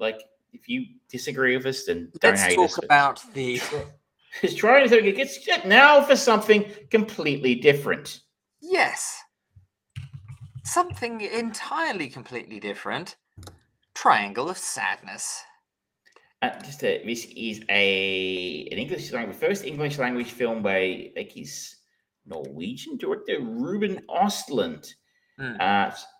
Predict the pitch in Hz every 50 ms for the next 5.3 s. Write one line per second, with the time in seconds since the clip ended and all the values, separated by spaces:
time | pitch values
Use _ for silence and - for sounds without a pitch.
0 | - 95 98 98 95 95 98 95 98 98 98 98 95 92 - - 92 101 101 98
1 | 98 98 92 - - - 123 131 135 127 127 127 117 113 107 - - 101 101 104
2 | 110 107 101 98 95 90 87 - - - 78 76 - - - - - 160 151 -
3 | 107 95 90 80 76 - - - 78 80 - - - - - 117 117 107 - -
4 | 95 78 - - - - - - - 80 - - - 107 113 113 110 - 87 87
5 | - - 113 110 92 78